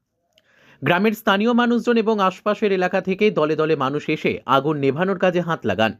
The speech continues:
যদিও আগুনের তীব্রতা এতটাই বেশি ছিল যে দমকল আসার আগেই অধিকাংশ জিনিস পুড়ে ছাই হয়ে যায়, তবে গ্রামবাসীর সম্মিলিত প্রচেষ্টায় আগুন সাময়িকভাবে নিয়ন্ত্রণে আনা সম্ভব হয়। এরপর দ্রুততার সাথে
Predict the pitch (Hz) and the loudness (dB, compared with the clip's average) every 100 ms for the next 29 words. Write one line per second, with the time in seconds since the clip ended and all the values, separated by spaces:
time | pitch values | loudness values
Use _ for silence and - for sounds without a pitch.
0 | - - - 120 139 196 208 101 - _ | -16 -20 -20 -2 4 4 4 0 -8 _
1 | 165 170 196 240 240 208 180 208 220 196 | 0 2 2 0 -2 -4 -2 0 -2 -2
2 | 170 165 170 175 131 135 135 214 165 98 | -4 -6 -4 -4 -2 -4 -2 -4 -4 -6
3 | - 113 131 135 135 135 165 165 131 127 | -8 -4 2 2 2 2 0 2 -2 0
4 | 202 196 190 190 143 147 170 160 160 135 | 0 0 0 0 -2 -2 -4 -4 -6 -6
5 | 139 190 - _ _ - 175 170 143 117 | -4 -4 -4 _ _ 2 2 2 0 0
6 | 113 95 104 - _ - - _ 175 180 | 0 0 -4 -4 _ -20 -20 _ 2 4
7 | 165 180 196 226 254 233 208 196 208 220 | 2 2 0 0 -4 -2 -2 -2 -4 0
8 | 220 202 185 190 185 196 - 143 143 165 | -2 0 -4 -4 -2 -2 0 -2 -2 -4
9 | - 147 170 196 180 190 190 160 143 143 | -2 -4 -2 -2 0 2 2 -2 -2 -2
10 | 131 123 160 208 139 104 101 98 101 - | 0 0 -2 -2 -2 -2 -2 0 -2 -4
11 | _ 120 117 120 107 120 156 160 160 170 | _ -2 0 0 0 0 0 0 0 0
12 | 170 123 | 0 0